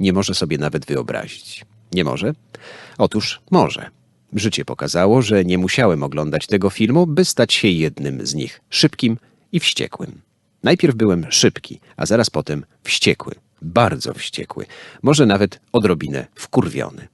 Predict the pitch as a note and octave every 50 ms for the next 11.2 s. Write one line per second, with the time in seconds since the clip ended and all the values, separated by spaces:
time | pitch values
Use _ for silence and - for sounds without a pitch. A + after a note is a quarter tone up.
0 | _ _ _ _ _ _ _ _ - - - - - - - - - - G3 G#3+
1 | F3+ - - C3 B2 A2+ D3 - D3+ A#2+ G#2+ G#2+ A2 A2 A#2 - - G#2 A2 -
2 | - - - G#2 F#2 E2+ G#2 F#2 F2 A2 C3+ C#3 A#2+ A2 - - - D2 - -
3 | - D2+ C2+ C#2 E2 D#2 C#2+ D#2 - - - D2+ C#2 C2+ D2 D2 C#2+ D#2 G#2+ D3+
4 | C#3 - G2+ - - F#2 - F#2+ A2+ D#3 E3 E3 C#3+ C3 B2+ A#2+ G2 - - G2
5 | F#2 A2 - - B2 F#2+ - E2+ D2+ - - D2 C#2 C#2 - A2+ D3 C3+ A2 F#2
6 | - - - E2+ F2 A#2 C3 D3 C3+ A2 F#2+ F#2 F2+ - - D#2 - F2 A2 B2
7 | B2 - - - - G2 F#2+ F#2 E2+ - F#2 A2 A2 G#2 - - G#2 F#2 F2+ F2+
8 | F2 D#2 C#2 D#2+ D#2+ - - - - - F2+ D2+ D#2 - - - - - - D2+
9 | - - D#2 C#2 - - - - F2 D#2 D2 D#2+ C#2+ - - - - - _ _
10 | _ _ _ C3+ - - G3+ D3+ - - - A1 - - - - - C#2+ C2+ -
11 | - - - B2+